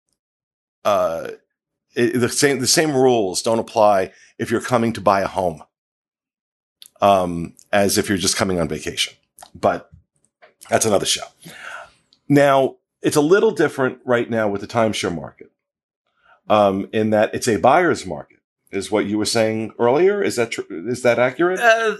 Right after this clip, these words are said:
Speaker 2: so it's, it's very interesting what's going on. So there are a great supply of buyers. There's a lot of buyers in the market looking for deals. And there's,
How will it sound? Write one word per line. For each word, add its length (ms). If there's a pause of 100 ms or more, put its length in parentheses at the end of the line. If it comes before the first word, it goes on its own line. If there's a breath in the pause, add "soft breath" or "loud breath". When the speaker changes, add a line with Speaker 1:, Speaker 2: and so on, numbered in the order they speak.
Speaker 2:
so 520
it's, 260
it's 360
very 280
interesting 380
what's 180
going 240
on. 200
So 360 (180)
there 280
are 380 (440)
a 100
great 560 (100)
supply 600
of 260
buyers. 380
There's 140
a 60
lot 360
of 120
buyers 400
in 160
the 60
market 420
looking 360
for 200
deals. 580
And 140
there's, 360